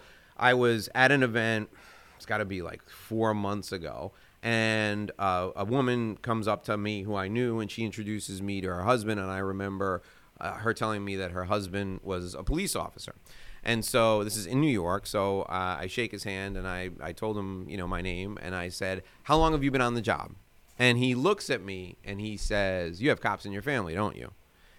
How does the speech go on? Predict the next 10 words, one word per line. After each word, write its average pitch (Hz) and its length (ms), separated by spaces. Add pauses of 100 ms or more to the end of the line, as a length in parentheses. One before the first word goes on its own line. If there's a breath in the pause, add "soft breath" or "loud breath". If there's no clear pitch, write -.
(200 soft breath)
And 110 720
I 104 220
said, 101 680
"I, 110 340
I, 117 200
to - 180
be 120 140
honest 135 240
with 147 100
you, 131 300